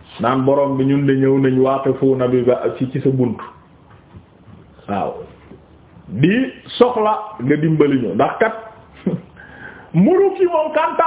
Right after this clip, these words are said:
muluk yi moom. Buur yi. Qad aghlaqatil muluku abwaabaha. Buur yi moom, kanta ñoom buur yi nga jox affaire àddina yii ñii. Buur yi àddina yii. Tëj nañ seen buntu yi, ah. Contre ñu, ah, wëllif ñu, ah.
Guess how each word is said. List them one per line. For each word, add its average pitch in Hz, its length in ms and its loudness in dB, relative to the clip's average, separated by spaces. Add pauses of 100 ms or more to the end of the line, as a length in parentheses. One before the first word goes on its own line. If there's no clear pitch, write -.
(140)
muluk 349 300 2
yi 294 80 0
moom. 269 220 0 (1700)
Buur 180 380 4
yi. - 100 -4 (1040)
Qad 262 140 2 (140)
aghlaqatil 302 760 0 (420)
muluku 302 560 4
abwaabaha. 220 760 0 (680)
Buur 139 360 4
yi 415 100 2
moom, 403 280 0
kanta 381 440 0
ñoom 339 300 -2
buur 330 160 4
yi 277 100 -2
nga 330 160 0
jox 302 200 0
affaire 285 320 0
àddina 277 360 0
yii 269 280 2
ñii. 269 300 -2 (500)
Buur 320 200 4
yi 339 40 2
àddina 320 300 0
yii. 302 320 0 (180)
Tëj 147 180 2
nañ 185 200 2
seen 214 220 2
buntu 240 260 0
yi, 302 120 0
ah. 262 200 -2 (1000)
Contre 180 300 0
ñu, 262 160 -2
ah, 262 200 0
wëllif 185 440 2
ñu, 294 100 -4
ah. 247 380 -2